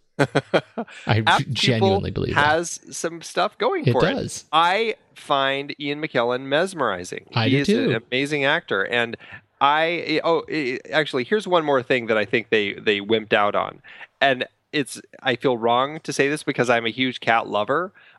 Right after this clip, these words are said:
Speaker 1: but they should have killed the cat. I, I felt like it was,
Speaker 2: <laughs>
Speaker 1: I, I felt like it was a cheat.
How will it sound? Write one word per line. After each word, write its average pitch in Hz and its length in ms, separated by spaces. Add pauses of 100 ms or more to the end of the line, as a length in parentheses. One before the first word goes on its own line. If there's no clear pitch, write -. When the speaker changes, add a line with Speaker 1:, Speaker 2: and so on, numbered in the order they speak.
Speaker 1:
but 123 400
they 139 160
should 160 180
have 131 140
killed 113 240
the 101 80
cat. - 320 (720)
I, 139 220
I 147 80
felt 180 220
like 170 200
it - 20
was, 135 180 (540)
Speaker 2:
<laughs> - 40
Speaker 1:
I, 165 60
I 151 60
felt 226 240
like 208 160
it 202 60
was 190 100
a 214 80
cheat. - 480